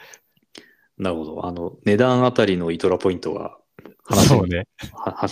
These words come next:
Speaker 1: 値段、あれですね。係数というか。
Speaker 2: うん。
Speaker 1: うん。上がってきそうですね。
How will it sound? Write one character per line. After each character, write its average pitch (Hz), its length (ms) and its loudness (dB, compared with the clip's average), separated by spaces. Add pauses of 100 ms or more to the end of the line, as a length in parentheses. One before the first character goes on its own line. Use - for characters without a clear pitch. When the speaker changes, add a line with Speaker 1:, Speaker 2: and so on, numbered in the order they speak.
(120)
Speaker 1:
値 101 160 -2
段、 95 260 -4
あ - 80 -10
れ 90 60 -2
で - 40 -2
す - 100 -12
ね。 - 180 -12 (400)
係 107 180 2
数 95 200 -4
と 90 100 -4
い 80 60 -4
う 78 40 -10
か。 - 320 -12 (520)
Speaker 2:
う 104 60 -4
ん。 95 340 -6 (160)
Speaker 1:
う 95 40 -8
ん。 78 240 -12 (600)
上 95 100 -2
が 90 80 2
っ - 40 -4
て - 80 -4
き - 60 -4
そ 90 120 -4
う - 20 -8
で - 60 -12
す - 120 -14
ね。 - 160 -20